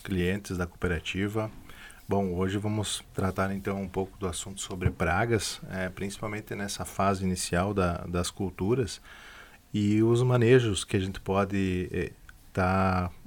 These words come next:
aprimorando, né, e trazendo aí pro, pro produtor. Então hoje, né, nós temos um exemplo, né, as plantas de cobertura que a gente coloca antes então da,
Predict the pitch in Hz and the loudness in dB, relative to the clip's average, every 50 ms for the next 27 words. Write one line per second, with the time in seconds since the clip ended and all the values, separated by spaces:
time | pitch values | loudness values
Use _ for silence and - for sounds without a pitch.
0 | - - - 98 101 - - 110 113 113 107 101 98 101 104 117 131 131 120 107 | -18 -10 -6 -6 -4 2 2 2 4 4 4 4 4 4 2 2 0 0 0 0
1 | 101 98 101 101 104 104 107 - 101 98 98 95 95 - 104 101 95 87 98 98 | 2 2 2 2 0 0 -2 -2 -2 -2 -2 -2 0 2 2 2 4 4 4 2
2 | 98 101 98 95 92 95 92 - - 101 98 98 95 92 - - 101 92 - 101 | 2 2 2 2 2 2 0 0 0 2 2 2 2 0 -2 -2 -4 -2 0 0
3 | 98 98 104 95 - - 92 90 87 85 - - - - - - - - - - | 0 0 0 -2 -2 0 0 0 0 -2 -4 -10 -18 -18 -18 -18 -18 -20 -20 -20
4 | - - - - 87 - 107 98 101 101 101 107 113 117 123 120 110 107 104 104 | -20 -14 -12 -10 -6 -2 0 0 0 2 4 4 4 4 4 2 2 2 2 2
5 | 101 101 98 101 98 92 - - 101 101 107 101 95 92 - - - - - - | 2 2 2 2 0 0 0 -2 -2 -2 -2 -2 -4 -6 -8 -12 -18 -20 -20 -18
6 | - - 120 107 107 107 104 92 87 92 98 117 123 - 113 98 98 98 98 101 | -12 -8 -2 0 2 4 4 4 2 2 0 0 0 -2 -2 -2 0 0 0 0
7 | 101 - - - 110 120 143 - 139 120 - 127 - - 120 120 120 113 - - | 0 -2 -4 -2 -2 -2 -2 -2 -4 -4 -4 -4 -2 0 2 4 4 4 2 2
8 | 104 110 107 101 87 - - - - - - - - 87 82 85 92 95 90 - | 2 2 4 2 0 -2 -6 -16 -20 -20 -20 -2 0 0 2 4 2 0 2 0
9 | 101 98 - - 101 95 95 92 98 95 - 104 98 101 113 117 - - - 101 | 0 -2 2 2 2 4 4 2 2 0 0 0 0 0 0 -2 -4 -8 -8 -8
10 | 92 82 - 101 98 101 95 92 85 82 | -8 -4 -4 -2 -2 0 0 0 0 0